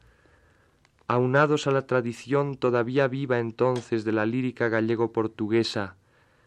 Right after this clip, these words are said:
y al genio personal de hombres como Fernán Pérez de Guzmán,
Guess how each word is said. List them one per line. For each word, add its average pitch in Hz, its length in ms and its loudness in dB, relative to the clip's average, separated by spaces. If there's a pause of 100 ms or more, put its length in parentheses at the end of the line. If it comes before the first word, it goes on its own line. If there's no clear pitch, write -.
(240)
y - 120 0
al 113 120 4
genio 147 420 -2
personal 131 640 0
de 117 120 2
hombres 127 460 0
como 113 240 -4
Fernán 117 480 -6
Pérez 123 380 -2
de 113 100 0
Guzmán, 110 640 -2